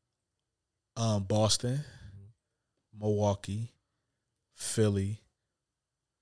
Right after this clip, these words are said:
Speaker 1: Cleveland. I wanna, I wanna wait. I want, 'cause injuries can happen and shit like that. But in my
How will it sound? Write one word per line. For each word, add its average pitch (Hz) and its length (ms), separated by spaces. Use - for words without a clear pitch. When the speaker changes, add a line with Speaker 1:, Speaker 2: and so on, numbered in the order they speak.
Speaker 1:
Cleveland. 95 540
I 110 100
wanna, 180 360
I 117 120
wanna 170 300
wait. 135 380
I 117 100
want, 151 220
'cause 113 240
injuries 135 380
can 120 120
happen 117 280
and 104 80
shit 107 180
like 104 260
that. 104 260
But 101 240
in 175 160
my 139 180